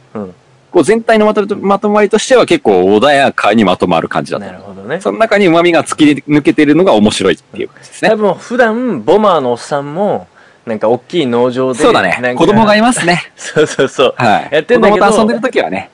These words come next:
Speaker 1: そう。なんか、
Speaker 2: うん。
Speaker 1: その、たまたまそのボムの扱いに慣れてて。
Speaker 2: そう。戦場に出ると、
Speaker 1: そうそう。
Speaker 2: ちょっとハードボイルドになるタイプの感じですね。
Speaker 1: そうだけど、基本はもう穏やかな。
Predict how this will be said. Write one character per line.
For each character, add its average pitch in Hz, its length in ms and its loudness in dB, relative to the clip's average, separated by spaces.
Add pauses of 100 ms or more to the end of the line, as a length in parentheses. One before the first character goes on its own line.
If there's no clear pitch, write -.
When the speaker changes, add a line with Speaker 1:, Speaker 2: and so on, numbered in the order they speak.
(100)
Speaker 1:
そ 143 640 -2
う。 104 40 -18
な 131 140 -6
ん 90 80 -6
か、 117 240 -2
Speaker 2:
う - 20 -6
ん。 107 40 -8
Speaker 1:
そ 113 140 -12
の、 107 340 -10
た 131 140 -12
ま 165 140 -6
た 220 140 -2
ま 233 120 -2
そ 180 140 -2
の 139 80 -2
ボ 143 240 0
ム 131 160 -2
の 101 120 -4
扱 - 340 -4
い 117 40 -4
に 104 100 -8
慣 117 200 -2
れ - 0 -
て - 220 2
て。 - 60 -16
Speaker 2:
そ 170 80 -8
う。 - 40 -6
戦 254 140 4
場 240 240 2
に 233 120 4
出 233 140 2
る 214 100 2
と、 233 400 0
Speaker 1:
そ 117 140 -10
う 104 40 -10
そ - 120 -20
う。 - 20 -12
Speaker 2:
ち - 60 -2
ょ - 40 2
っ - 20 -6
と 101 120 2
ハ 127 180 0
ー - 20 2
ド 113 80 2
ボ 110 80 4
イ 104 40 4
ル 95 60 0
ド 87 60 -2
に 82 60 -6
な 85 120 2
る 76 180 -8
タ 85 140 -2
イ - 20 -12
プ - 80 -12
の - 180 -14
感 - 220 -12
じ 80 60 -12
で 76 80 -16
す - 60 -20
ね。 - 60 -20
Speaker 1:
そ - 60 -18
う - 20 -8
だ 208 80 -8 (200)
け - 80 -18
ど、 180 100 -10
基 220 160 -4
本 269 280 0
は 359 180 -4
も 131 200 -2
う 117 40 -2
穏 127 100 2
や 104 160 0
か - 140 -12
な。 - 220 -18